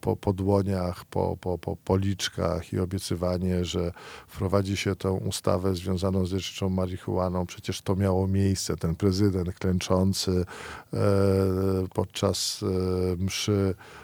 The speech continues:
e, podczas pogrzebu. No to wsz-,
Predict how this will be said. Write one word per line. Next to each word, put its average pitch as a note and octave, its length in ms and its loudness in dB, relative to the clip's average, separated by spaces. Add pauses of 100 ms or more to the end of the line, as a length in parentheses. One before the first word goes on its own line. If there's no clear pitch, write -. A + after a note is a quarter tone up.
(180)
e, F#2+ 1080 0
podczas G2 380 0
pogrzebu. F#2 720 2
No F#2+ 100 -2
to G2+ 160 0
wsz-, - 200 -8